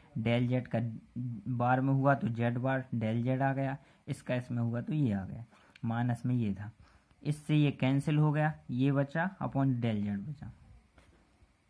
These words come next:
बहुत ही सिंपल है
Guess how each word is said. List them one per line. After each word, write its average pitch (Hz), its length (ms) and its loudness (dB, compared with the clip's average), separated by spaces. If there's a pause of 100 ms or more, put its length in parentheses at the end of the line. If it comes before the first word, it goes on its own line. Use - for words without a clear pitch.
(1900)
बहुत 143 320 0
ही 147 80 2
सिंपल 139 380 2
है 139 200 -2